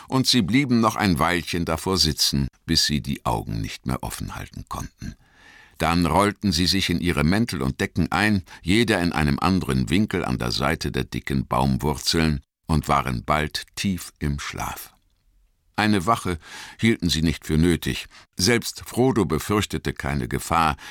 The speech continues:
denn sie waren ja noch mitten im Auenland. Nur ein paar Tierchen kamen und beäugten sie, als das Feuer niedergebrannt war. Ein Fuchs,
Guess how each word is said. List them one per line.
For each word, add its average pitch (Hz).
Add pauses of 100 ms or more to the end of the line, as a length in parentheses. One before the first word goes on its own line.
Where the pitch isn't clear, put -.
(180)
denn 110
sie 92
waren 87
ja 82
noch 85
mitten 87
im 90
Auenland. 52 (960)
Nur 120
ein 104
paar 95
Tierchen 58
kamen 65
und 62
beäugten -
sie, 69 (280)
als -
das 64
Feuer 71
niedergebrannt 57
war. - (880)
Ein 82
Fuchs, -